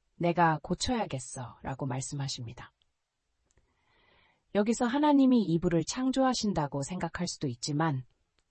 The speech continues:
아직 그런 일은 일어나지 않았습니다. 열아홉 주 하느님께서 땅에서 들판의 모든 짐승과 하늘의 모든 새를 지으시고 그것을 사람에게로 가져와서 그가 무엇이라 부를지 알아보게 하셨다.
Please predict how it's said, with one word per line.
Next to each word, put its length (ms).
아직 340
그런 320
일은 220
일어나지 440
않았습니다. 760
열아홉 460
주 120
하느님께서 920
땅에서 480
들판의 500
모든 340
짐승과 640
하늘의 400
모든 380
새를 320
지으시고 640
그것을 400
사람에게로 800
가져와서 800
그가 320
무엇이라 800
부를지 500
알아보게 640
하셨다. 680